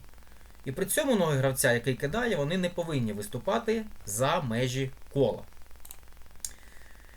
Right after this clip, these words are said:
Після першого кидка гравець другої команди стає в те ж коло і намагається кинути свою кулю ближче до кошенету. Ну, або можна вибити кулю опонента. Наступний кидок робить та команда, чия куля знаходиться далі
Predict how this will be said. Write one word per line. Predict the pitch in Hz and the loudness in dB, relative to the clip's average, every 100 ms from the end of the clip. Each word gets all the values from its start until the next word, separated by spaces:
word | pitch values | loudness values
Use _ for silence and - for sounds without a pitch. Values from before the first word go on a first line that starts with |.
| - | -6
Після | 196 202 226 | -2 2 8
першого | 262 254 - 160 | 8 8 6 2
кидка | 175 - 220 269 - - - | 0 0 0 0 -2 -10 -6
гравець | 113 160 180 180 123 | 2 4 6 4 4
другої | 117 113 156 143 185 | -4 -2 2 4 4
команди | 185 214 240 226 226 | 2 2 4 2 0
стає | - 135 156 196 | 2 2 4 2
в | |
те | - 151 | 2 0
ж | 131 - | 0 2
коло | 143 135 190 233 - | 6 6 6 2 -4
і | 131 | 0
намагається | 131 131 135 180 214 208 - | 2 2 4 4 4 2 -2
кинути | 143 170 175 160 | -2 -2 -2 -2
свою | - 131 135 | 0 2 2
кулю | 117 175 202 | 0 0 0
ближче | 175 123 143 - - | 0 0 -2 -2 -4
до | 127 131 | -4 -2
кошенету. | 135 - 135 110 - - - - - - | -2 -2 0 -2 -4 -12 -14 -16 -16 -2
Ну, | 277 | 4
або | - 123 131 202 175 | 6 6 8 8 8
можна | 131 147 143 143 143 | 4 2 2 2 0
вибити | 113 151 123 107 - | 0 0 0 -2 -4
кулю | 104 151 170 160 147 | -4 -2 -2 -4 -4
опонента. | 117 127 110 - - - - - - - - - - - - - | 2 2 2 -2 -10 -10 -12 -12 -12 -10 -10 -8 -10 -10 -12 -4
Наступний | 160 - 339 262 220 | -2 0 0 2 2
кидок | 190 135 117 104 | 4 2 2 4
робить | 190 196 - | 2 2 0
та | - 165 | 0 2
команда, | 123 127 165 269 254 110 92 | 2 2 2 2 2 0 -2
чия | - 143 139 | -2 0 0
куля | 143 233 240 139 | 0 0 0 0
знаходиться | 120 123 - 139 123 - | 0 0 2 2 2 -2
далі | 113 107 190 233 240 | 0 2 4 4 2